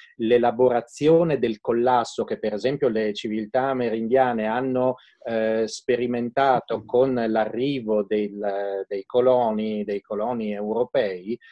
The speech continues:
Speaker 1: e quindi tutto il tentativo di elaborazione del colonialismo, le perdite di vite, la violenza, la schiavitù, eccetera, eccetera, hanno prodotto delle narrazioni sincretiche che hanno già incorporato dentro di sé,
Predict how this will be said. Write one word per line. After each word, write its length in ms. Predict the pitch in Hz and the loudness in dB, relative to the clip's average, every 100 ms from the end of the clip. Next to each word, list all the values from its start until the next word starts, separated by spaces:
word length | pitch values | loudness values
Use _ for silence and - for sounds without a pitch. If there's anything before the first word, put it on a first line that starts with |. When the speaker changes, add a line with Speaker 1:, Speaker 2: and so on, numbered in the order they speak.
| _ | _
Speaker 1:
e 120 | - 107 | -14 -12
quindi 440 | 127 131 123 113 _ _ - | -8 -6 -6 -8 _ _ -8
tutto 280 | 160 - 127 | -8 -6 -8
il 80 | 110 | -4
tentativo 480 | 120 120 143 143 | -2 -2 -2 0
di 100 | 117 | 2
elaborazione 640 | 113 110 107 113 - 135 123 | 0 0 -2 -2 -2 -4 -2
del 180 | 117 - | -4 0
colonialismo, 920 | 117 117 117 110 117 120 104 101 101 | 0 0 0 -2 -4 -4 -6 -10 -6
le 140 | 101 | -8
perdite 500 | - 123 120 113 110 | -4 -2 -2 -4 -4
di 140 | 113 110 | -4 -4
vite, 480 | 120 127 117 - 101 | -4 -4 -6 -6 -6
la 100 | 104 | -4
violenza, 640 | 110 117 120 120 110 104 | 0 2 2 2 -2 -6
la 100 | 104 | -8
schiavitù, 480 | - 113 113 151 139 | -6 -6 -4 -2 -2
eccetera, 360 | - - 139 | -2 -6 -6
eccetera, 360 | 170 - 143 135 - - - | -4 -4 -4 -6 -8 -20 -6
hanno 380 | 143 156 143 - | -2 0 -2 0
prodotto 680 | 165 170 156 165 - 165 | 2 4 2 2 2 2
delle 840 | 131 135 143 139 135 127 117 120 - | 4 4 4 2 2 2 2 0 -2
narrazioni 1040 | 123 123 120 127 - - 165 180 180 175 | -4 -2 0 -4 -4 0 2 4 2 -2
sincretiche 960 | 165 - 123 127 139 147 151 170 165 156 | -4 -6 -6 -4 0 2 0 0 0 2
che 220 | 135 127 | 2 -2
hanno 340 | 135 143 139 127 | -2 -2 0 -2
già 240 | 156 185 | 0 0
incorporato 800 | 151 110 117 104 113 117 113 113 | 0 0 0 0 -2 -2 -4 -4
dentro 360 | 113 113 107 107 | -4 -4 -4 -6
di 140 | 107 | -6
sé, 400 | 107 117 120 120 | -6 -2 -2 -2